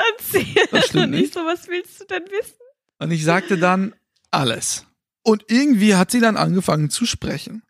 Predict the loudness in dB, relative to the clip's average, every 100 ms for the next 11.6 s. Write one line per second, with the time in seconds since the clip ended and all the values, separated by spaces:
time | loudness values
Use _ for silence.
0 | -2 2 2 0 -4 -4 -4 0 0 0
1 | 0 -2 -2 -2 -2 -2 -2 -4 -8 -8
2 | -4 -2 -4 -6 -6 -2 0 2 2 2
3 | 2 2 2 2 2 2 2 0 0 -4
4 | -4 0 0 4 2 2 2 0 2 4
5 | 4 2 -2 -2 0 0 0 -2 -2 -4
6 | -2 0 0 0 -2 -4 _ -20 -2 0
7 | 4 4 2 0 -4 -2 -2 -2 -2 0
8 | 0 0 -2 -2 0 2 2 2 2 2
9 | 2 2 0 -2 -4 -6 -10 _ _ -10
10 | -8 -6 -2 0 2 4 2 2 0 4
11 | 4 6 4 0 0 2